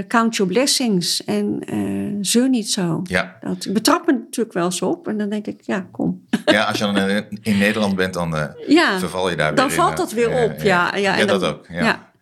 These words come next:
Speaker 2: Ja, ja, je hebt hier zelfs een bordje nog hangen, hè. Count your blessings staat achter
Speaker 1: Ja.
Speaker 2: mij. Ik had het al, eh, had het al gezien. Is er een favoriete plek waar je heen gaat?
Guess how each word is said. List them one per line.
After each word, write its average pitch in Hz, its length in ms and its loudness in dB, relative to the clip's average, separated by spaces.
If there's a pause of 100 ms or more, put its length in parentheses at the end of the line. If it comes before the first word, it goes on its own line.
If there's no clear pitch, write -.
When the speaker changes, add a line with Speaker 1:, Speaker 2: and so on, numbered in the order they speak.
Speaker 2:
Ja, 104 220 0
ja, 120 100 2
je 135 120 0
hebt 127 120 0
hier 110 100 -6
zelfs 101 180 0
een 87 80 -4
bordje 92 280 0
nog 98 180 0
hangen, 90 220 -2
hè. 104 240 -2
Count 104 220 -2
your 82 140 -10
blessings 76 280 -6
staat 78 140 -4
achter 73 180 0
Speaker 1:
Ja. 233 120 4
Speaker 2:
mij. 92 160 -4
Ik 80 220 -8
had 80 100 -6
het 67 140 -10
al, 65 200 -8
eh, - 60 -12 (560)
had 80 100 2
het 82 100 0
al 80 60 4
gezien. 85 260 -4 (180)
Is - 100 4
er 156 60 2
een 156 100 4
favoriete 117 360 0
plek - 340 -4
waar 151 140 -2
je 156 60 0
heen 160 160 0
gaat? 175 340 -6